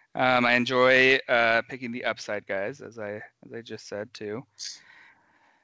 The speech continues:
Um, I agree that the center, the, the bigs are a little, or a lot thinner, um, than, than the guards. So I'm actually gonna take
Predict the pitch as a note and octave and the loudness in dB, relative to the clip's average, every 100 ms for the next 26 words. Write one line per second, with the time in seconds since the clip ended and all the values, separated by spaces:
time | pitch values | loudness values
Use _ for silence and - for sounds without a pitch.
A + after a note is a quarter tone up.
0 | _ - C#3+ E3 F3+ F3+ F#3 F#3+ - - | _ 0 4 6 8 6 4 0 -4 -6
1 | - D3+ F3 D3+ D3+ D#3+ G3 A3 F#3 D#3+ | 0 2 2 0 -4 -4 -2 -4 0 -2
2 | - D3 C#3+ C3 - C#3+ D3 C3+ B2+ A#2 | 0 2 2 2 0 0 2 2 0 -2
3 | C3 C3 B2 B2 C3 B2+ C3+ C#3 C3 - | -6 -4 -2 -2 -6 -6 -2 -2 -2 -14
4 | - A#2+ A#2+ B2+ B2+ A#2+ A#2 - _ _ | -6 -4 -2 0 2 2 0 -6 _ _
5 | _ _ _ A#2+ A#2 A2 A#2 B2 - C3 | _ _ _ -2 2 4 6 4 2 -2
6 | A#2+ G2 A2 _ - A2 G#2 G#2 A2 G#2 | -2 -2 -8 _ -8 -6 -6 -6 -4 -4
7 | G2+ G#2 - G#2 G#2 G2 G#2 F#2+ G2 - | -4 -8 -10 -10 -6 0 0 0 -6 -6
8 | G#2 G#2+ B2+ B2+ - A#2 A2 - G#2 G2+ | -2 -2 -2 -4 -6 -8 -8 -8 -10 -10